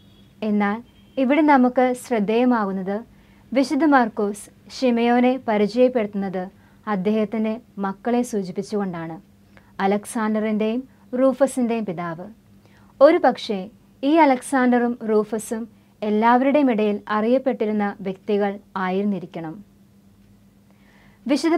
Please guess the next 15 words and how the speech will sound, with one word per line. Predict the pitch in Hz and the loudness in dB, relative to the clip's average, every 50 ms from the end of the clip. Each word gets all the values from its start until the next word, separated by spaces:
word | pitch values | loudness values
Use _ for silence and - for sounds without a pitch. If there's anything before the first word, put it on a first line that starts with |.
| - 320 | 6 6
പൗലോസിൻ്റെ | 277 262 254 254 269 285 269 - 302 285 285 269 | 8 8 8 6 6 4 4 2 0 2 2 2
ശിഷ്യന്മാരിൽ | - 262 247 - 247 226 214 220 214 208 208 208 208 208 - | 0 -4 -6 -4 -4 -2 -2 0 0 0 0 0 -2 -2 -4
ഒരുവനായ | 202 196 196 196 202 202 202 190 190 190 185 196 233 - - - - | -4 -2 -2 -2 -2 -2 -2 -4 -4 -4 -6 -8 -10 -14 -20 -14 -10
വിശുദ്ധ | 190 214 208 240 202 226 | -8 -8 -6 -4 -4 -2
മർക്കോസ് | 214 208 190 185 185 - - 208 220 247 - - - - - - - _ - _ _ - | -2 -2 -2 -4 -6 -4 -4 -4 -4 -4 -8 -16 -20 -20 -20 -20 -20 _ -20 _ _ -6
ഇവിടെ | 285 285 269 294 311 311 - | -4 -2 0 0 0 2 2
പേര് | 302 294 294 311 330 | 2 4 4 2 0
സൂചിപ്പിക്കുന്നത് | 320 - 277 254 247 214 240 - 269 254 262 254 262 254 247 220 | 0 2 2 2 2 2 0 -4 -4 -2 -2 0 0 0 0 -2
പോലെ | 202 190 180 180 175 185 185 _ _ _ _ - - _ - - | -2 -4 -6 -8 -10 -12 -16 _ _ _ _ -20 -20 _ -12 -10
വിശുദ്ധ | 214 202 240 190 208 202 208 | -8 -6 -4 -4 -4 -2 0
പൗലോസ് | 214 202 196 196 202 214 226 233 - - - - _ - _ _ _ - | 0 0 0 0 0 -2 -4 -4 -8 -12 -20 -20 _ -20 _ _ _ 4
റോമാക്കാർക്ക് | 262 277 269 277 269 277 285 285 285 302 302 302 294 285 277 | 6 8 8 8 8 8 6 6 6 4 2 2 2 2 0
എഴുതിയ | 254 214 247 240 226 | 2 4 2 2 2
ലേഖനത്തിൽ | 214 202 190 214 220 220 208 208 196 185 196 208 - _ _ _ _ _ _ - | 0 0 -2 -2 -4 -4 -4 -4 -6 -6 -6 -10 -14 _ _ _ _ _ _ -8
ഇപ്രകാരം | 208 208 - - 226 226 220 226 226 226 226 233 | -8 -8 -4 -2 -2 0 0 0 0 0 0 -2